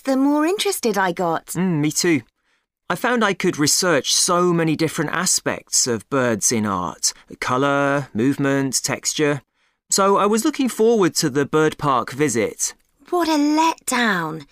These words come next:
Speaker 1: It poured with rain and we hardly saw a single bird. Much less use than the trip to the Natural History Museum.
Speaker 2: Yeah. I liked all the stuff about evolution there.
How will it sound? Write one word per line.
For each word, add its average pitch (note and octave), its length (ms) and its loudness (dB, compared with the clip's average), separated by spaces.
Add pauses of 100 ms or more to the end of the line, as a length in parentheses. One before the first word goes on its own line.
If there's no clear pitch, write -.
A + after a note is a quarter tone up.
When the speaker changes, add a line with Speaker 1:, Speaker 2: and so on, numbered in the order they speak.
(280)
Speaker 1:
It C#4+ 200 -8
poured D4 480 2
with C4 200 2
rain A#3 600 0
and G#3 120 0
we A3 100 2
hardly B3 500 0
saw A3 340 -2
a G#3 100 -2
single G#3 640 0
bird. G3 720 0 (580)
Much C#4 320 0
less A3 380 0
use G3 320 0
than F#3+ 160 -2
the F#3 80 0
trip - 300 -2
to G#3 120 -6
the F#3+ 100 0
Natural G3 420 0
History G#3+ 380 0
Museum. E3+ 640 0
Speaker 2:
Yeah. A#2+ 420 -4 (600)
I G3+ 60 2
liked C#4+ 320 0
all A#3 100 2
the G3+ 100 0
stuff - 320 0
about E3 380 -2
evolution D#3 680 2
there. A#2+ 360 -4